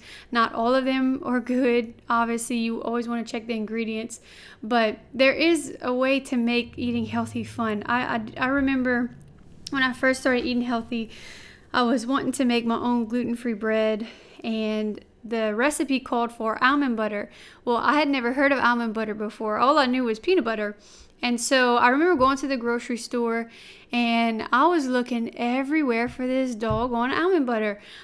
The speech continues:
I went to the butter <laughs> section, I went to the cheese section. So I was in the cold section looking for almond butter.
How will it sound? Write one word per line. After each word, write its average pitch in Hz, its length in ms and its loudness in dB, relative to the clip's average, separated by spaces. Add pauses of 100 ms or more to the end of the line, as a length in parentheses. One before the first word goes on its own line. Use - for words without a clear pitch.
(140)
I 262 100 4
went 294 220 2
to 302 100 0
the 240 120 2
butter 247 340 4
<laughs> - 140 -2
section, 311 440 4
I 269 320 2
went 247 200 2
to 240 100 2
the 208 120 -2
cheese 330 440 0
section. 311 420 2
So 269 140 0
I 247 100 8
was 359 140 4
in 370 80 2
the 294 80 2
cold 302 300 0
section 247 320 0
looking 254 180 -2
for 226 120 -4
almond 240 320 4
butter. 208 300 -2